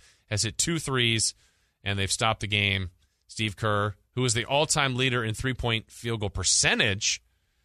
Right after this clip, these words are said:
hands him a game ball. Steph kinda doing a little curtain call in New York. Uh, what a cool moment. Absolutely cool moment. And Steph's hugging his dad, who's there courtside. Man, imagine the amount of shots they put up together.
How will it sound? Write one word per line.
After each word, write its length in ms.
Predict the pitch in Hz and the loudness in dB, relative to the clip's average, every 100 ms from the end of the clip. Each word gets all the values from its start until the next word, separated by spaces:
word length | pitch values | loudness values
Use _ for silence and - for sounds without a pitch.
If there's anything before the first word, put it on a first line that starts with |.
| _ _ _ | _ _ _
hands 320 | 123 123 110 | -2 0 0
him 100 | 117 | -2
a 40 | 107 | 0
game 280 | 113 113 | 2 2
ball. 400 | 104 104 104 104 - | 2 2 4 2 -2
Steph 360 | - 127 113 | -6 -2 -2
kinda 220 | - 120 110 | 0 -2 -2
doing 180 | 113 | -2
a 60 | 110 | -4
little 140 | 104 | -6
curtain 280 | 95 123 107 | -4 -6 -6
call 300 | 104 110 107 | -2 0 0
in 80 | 104 | -2
New 80 | 101 | -2
York. 440 | 101 101 98 - _ _ _ _ _ - | -2 -2 -4 -8 _ _ _ _ _ -6
Uh, 260 | 90 92 92 | 0 2 0
what 160 | 101 | -2
a 40 | 92 | -4
cool 200 | 98 87 | -4 -4
moment. 320 | 80 76 69 _ _ _ _ - | -4 -6 -10 _ _ _ _ -2
Absolutely 520 | 113 117 - 98 98 | 0 0 -2 -4 -8
cool 220 | - 92 | -6 -6
moment. 320 | 82 80 76 _ _ _ _ _ _ _ _ _ _ _ _ _ _ - | -6 -6 -8 _ _ _ _ _ _ _ _ _ _ _ _ _ _ -14
And 380 | 85 85 85 85 | -10 -6 -6 -6
Steph's 320 | - 104 - | -4 -2 -2
hugging 240 | 104 92 | -2 -2
his 120 | 85 78 | -4 -2
dad, 540 | 117 123 131 131 131 - _ _ _ _ _ _ _ _ - | 2 4 4 2 -2 -14 _ _ _ _ _ _ _ _ -6
who's 160 | 113 | -2
there 180 | 120 120 | 0 0
courtside. 720 | - 127 113 127 120 123 131 - _ _ _ _ _ _ _ _ _ _ _ _ _ - | 0 -2 2 2 4 4 0 -6 _ _ _ _ _ _ _ _ _ _ _ _ _ -8
Man, 180 | 104 101 | -4 -2
imagine 380 | 95 107 104 104 | -2 -2 -4 -4
the 60 | |
amount 180 | 101 98 | -4 -2
of 60 | 92 | -2
shots 300 | 107 95 - | 0 0 -2
they 120 | 101 | -4
put 180 | 110 87 | -2 -4
up 100 | - | -4
together. 420 | 82 82 76 | -6 -4 -4